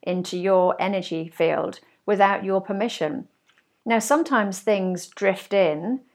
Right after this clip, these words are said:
you know, and sort of stay there, but we just have to just push them out,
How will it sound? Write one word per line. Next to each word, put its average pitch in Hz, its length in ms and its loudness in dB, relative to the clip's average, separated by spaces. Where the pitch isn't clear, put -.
you 180 60 -6
know, 165 220 0
and 170 140 0
sort 175 160 -2
of 170 160 -8
stay 180 380 0
there, - 400 0
but 214 200 6
we 214 80 2
just 226 200 0
have 214 140 0
to 220 80 -8
just 202 400 -6
push 214 220 -2
them 202 140 0
out, 156 280 0